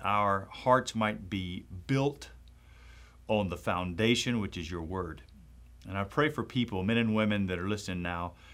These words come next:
God, that you would strengthen the foundation of their lives so that as, as the storms come, their lives might stand.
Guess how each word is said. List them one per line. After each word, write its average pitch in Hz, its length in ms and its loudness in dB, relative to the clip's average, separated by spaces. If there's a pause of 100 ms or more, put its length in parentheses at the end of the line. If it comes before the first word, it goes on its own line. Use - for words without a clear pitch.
(300)
God, 101 220 4
that 92 220 -2
you 120 140 4
would 101 120 0
strengthen 120 480 0
the 98 80 0
foundation 98 760 0
of 92 100 -8
their 98 220 0
lives 80 560 -2 (500)
so 139 360 4
that 101 320 4
as, 92 340 0
as 101 220 -2
the 95 100 -8
storms 113 680 -2 (220)
come, 85 560 -2 (540)
their 104 640 4
lives 107 520 2
might 90 280 -4
stand. - 680 -6